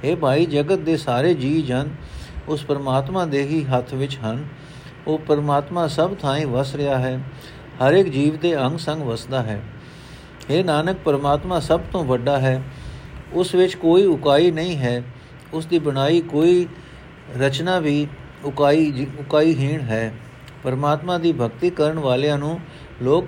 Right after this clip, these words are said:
ਪਰਲੋਕ ਵਿੱਚ ਆਦਰ ਮਿਲਦਾ ਹੈ। ਆਸਾ ਮਹੱਲਾ ਪੰਜਵਾਂ। ਗੁਰ ਕੈ ਸ਼ਬਦ ਬਨਾਵੋ ਏ ਮਨ, ਗੁਰ ਕਾ ਦਰਸ਼ਨ ਸੰਚੋ ਹਰ ਦਨ। ਉਤਮ ਮਤ ਮੇਰੇ ਹਿਰਦੈ ਤੂੰ ਆਓ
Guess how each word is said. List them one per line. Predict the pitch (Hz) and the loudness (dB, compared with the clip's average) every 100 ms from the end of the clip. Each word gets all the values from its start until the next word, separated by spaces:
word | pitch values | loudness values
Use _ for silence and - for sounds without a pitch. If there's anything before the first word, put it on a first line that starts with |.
| - | 0
ਪਰਲੋਕ | 139 139 147 147 | 0 2 0 0
ਵਿੱਚ | 156 156 | -4 -2
ਆਦਰ | 131 110 143 160 | -2 0 0 0
ਮਿਲਦਾ | 120 104 127 151 | -2 -2 -2 -2
ਹੈ। | 110 98 - - - - - - | -4 -6 -10 -14 -18 -20 -10 -2
ਆਸਾ | 139 147 185 | -2 0 -2
ਮਹੱਲਾ | 175 113 131 147 | 0 0 0 0
ਪੰਜਵਾਂ। | 135 120 135 127 131 - - - - - - - - - - - - - - - 123 | -2 -4 -2 -2 -4 -14 -20 -20 -20 -20 -20 -20 -20 -20 -20 -18 -18 -18 -18 -18 0
ਗੁਰ | 147 180 | 2 2
ਕੈ | 196 190 | 4 2
ਸ਼ਬਦ | 160 156 180 185 | 2 0 0 0
ਬਨਾਵੋ | 165 156 147 165 185 175 | 0 2 2 2 2 0
ਏ | 156 165 | 0 0
ਮਨ, | 135 127 139 - - - - - - - - - - - | 0 -2 -4 -10 -16 -18 -20 -20 -20 -20 -20 -20 -20 -10
ਗੁਰ | 123 156 | -2 0
ਕਾ | 190 190 185 | 4 4 6
ਦਰਸ਼ਨ | 165 156 147 185 | 4 2 0 -4
ਸੰਚੋ | 175 147 143 175 180 | -2 -2 -2 -2 -2
ਹਰ | 135 131 | 0 -2
ਦਨ। | 135 131 135 - - - - - 156 | -2 -6 -6 -10 -14 -18 -20 -10 -2
ਉਤਮ | 165 208 196 | 0 2 2
ਮਤ | 170 160 165 | 4 2 2
ਮੇਰੇ | 180 185 | 0 4
ਹਿਰਦੈ | 160 147 175 165 | 4 4 4 4
ਤੂੰ | 165 151 | 2 0
ਆਓ | 135 139 165 160 | 2 4 2 0